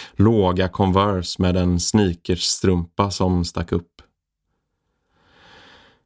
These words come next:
Han kände sig som en stockholmare när han såg dem. Den goda smaken gällde inte Kungsbacka.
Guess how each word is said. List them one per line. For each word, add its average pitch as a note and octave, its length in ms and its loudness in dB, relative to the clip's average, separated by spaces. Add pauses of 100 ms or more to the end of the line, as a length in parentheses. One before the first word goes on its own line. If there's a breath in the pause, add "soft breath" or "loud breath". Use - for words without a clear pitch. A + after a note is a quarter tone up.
(360)
Han G2+ 120 2
kände G2 280 2
sig F#2 180 0
som F#2 200 0
en F2 60 2
stockholmare F2 600 0
när F#2 100 2
han F#2 140 0
såg F2+ 280 -2
dem. F2 220 -6 (580)
Den F#2+ 140 2
goda F2+ 300 2
smaken F2+ 460 -2
gällde F2+ 280 0
inte F2 200 -4
Kungsbacka. F2 720 -6